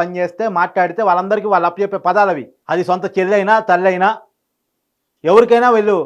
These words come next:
క్యారెక్టర్ అసాసినేషన్ బాగా చేస్తారు. జగన్మోహన్ రెడ్డి ఏమో మాట్లాడతాడు, ఏ, భారతి గారేమో వాళ్ళ పేపర్లో, టీవీలో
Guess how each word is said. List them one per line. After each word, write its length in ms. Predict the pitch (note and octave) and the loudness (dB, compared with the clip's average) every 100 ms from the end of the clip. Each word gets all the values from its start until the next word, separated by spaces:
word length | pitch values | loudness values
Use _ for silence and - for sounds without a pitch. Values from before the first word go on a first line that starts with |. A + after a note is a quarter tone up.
| - _ | -8 _
క్యారెక్టర్ 280 | E3+ G3 F#3+ | -2 -2 -2
అసాసినేషన్ 380 | F#3 F#3+ F#3+ D#3+ | -8 -10 -8 -2
బాగా 140 | D#3+ F3 | -2 -2
చేస్తారు. 340 | D#3+ C#3 B2 - _ _ _ | -6 -8 -14 -16 _ _ _
జగన్మోహన్ 440 | D#3 F#3 G#3+ G#3 G3+ | -2 -2 0 0 0
రెడ్డి 140 | F#3 F3+ | 0 -2
ఏమో 140 | F3 D3 B2+ _ _ _ _ - C#3 | -2 -6 -10 _ _ _ _ -8 -4
మాట్లాడతాడు, 580 | F#3 A3+ G3+ F#3+ D#3 D#3 - _ _ _ _ _ _ _ _ _ - | 0 2 2 2 0 -2 -6 _ _ _ _ _ _ _ _ _ -4
ఏ, 160 | F#3+ G3 F3 C3 - - D#3 | 2 4 2 -2 -12 -2 2
భారతి 280 | G#3 A3+ A3 | 2 2 2
గారేమో 340 | G3+ F3+ F#3 A#3+ A3 _ D#3+ | 4 4 2 -4 -6 _ -2
వాళ్ళ 140 | F3 F3 | 0 2
పేపర్లో, 360 | G3 G3 F#3+ A3 A3 _ - | 0 0 0 -2 -2 _ -6
టీవీలో 300 | F3 F3+ | -2 0